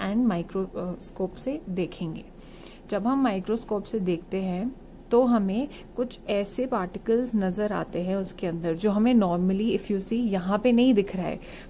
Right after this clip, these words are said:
but हम microscope के अंदर देखेंगे तो they look something like this।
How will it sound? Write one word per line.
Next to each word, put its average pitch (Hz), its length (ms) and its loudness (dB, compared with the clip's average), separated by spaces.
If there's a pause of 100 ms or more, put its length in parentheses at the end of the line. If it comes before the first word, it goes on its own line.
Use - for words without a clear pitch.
(100)
but 196 120 0
हम 226 240 4
microscope 233 640 2
के 247 120 0
अंदर 240 260 4
देखेंगे 247 540 2 (300)
तो 233 60 -4
they 226 320 8
look 262 140 0
something 202 440 2
like 180 320 -2
this। - 360 -12